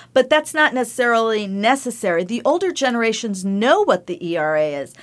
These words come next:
The problem is they think it already passed. I'm interested in the people that have no idea that they don't have the same rights. I go to colleges a lot. I go to high schools a lot.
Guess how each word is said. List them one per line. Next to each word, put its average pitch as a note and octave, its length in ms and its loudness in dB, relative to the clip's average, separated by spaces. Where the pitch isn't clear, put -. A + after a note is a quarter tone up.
The A3+ 80 -4
problem D4+ 420 2
is A3 140 -2
they G#3+ 140 -2
think A#3+ 220 -4
it G#3+ 100 -2
already F#3+ 340 2
passed. - 600 -2
I'm E4+ 260 4
interested A3+ 580 -2
in G3+ 120 -4
the G3+ 80 -6
people A3+ 300 -6
that G3 160 0
have G3+ 180 -2
no B3 460 2
idea B3 920 0
that B3+ 200 2
they C4+ 180 2
don't C#4+ 420 -2
have G#3+ 280 -6
the F3+ 100 -6
same F3 360 -10
rights. D3+ 380 -10
I A#3+ 120 2
go D4 220 4
to E4 80 -2
colleges A#3 640 0
a G#3+ 60 -4
lot. G3 240 4
I G3+ 80 2
go A#3 160 -2
to A#3 120 -2
high G#3 200 -2
schools G3 380 -6
a G3 80 -2
lot. F3 300 2